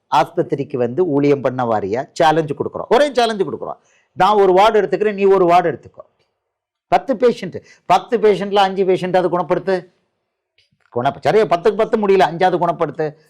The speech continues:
நான் அங்க பண்ணி காமிக்கிறேன் வா, கேமரா எடுத்துக்கோ, பண்ணி காமிக்கிறேன் வா.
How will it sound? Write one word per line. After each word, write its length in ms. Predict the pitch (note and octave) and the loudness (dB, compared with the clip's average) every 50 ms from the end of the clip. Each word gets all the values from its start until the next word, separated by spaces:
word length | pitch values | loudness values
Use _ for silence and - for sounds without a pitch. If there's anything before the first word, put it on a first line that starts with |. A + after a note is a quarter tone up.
| _ _ | _ _
நான் 240 | _ D3 E3 F#3+ G#3+ G3+ | _ 0 2 2 2 2
அங்க 140 | G3 G3+ | 0 -6
பண்ணி 240 | F3+ F#3+ F#3 F3+ F#3 | -6 -6 -6 -6 -6
காமிக்கிறேன் 460 | E3 E3 E3+ D#3+ D#3 D3+ C#3 B2+ G#2+ | -4 -4 -4 -4 -4 -6 -6 -4 -4
வா, 80 | G2+ F2 - _ _ _ _ _ _ _ _ _ _ _ _ _ _ - | -6 -8 -8 _ _ _ _ _ _ _ _ _ _ _ _ _ _ 0
கேமரா 240 | D3+ D3+ E3 E3 D#3+ D3 | 0 0 2 2 0 0
எடுத்துக்கோ, 340 | C3+ C#3+ - B2 - G2+ - - _ | 0 -4 -8 -6 -6 -6 -6 -6 _
பண்ணி 180 | - C#3+ D#3 D3+ | -6 -6 -4 -2
காமிக்கிறேன் 420 | B2+ C#3+ C#3 C3 - C3 A#2 G2 | -2 -2 -4 -2 -6 -6 -4 -4
வா. 60 | F2 | -6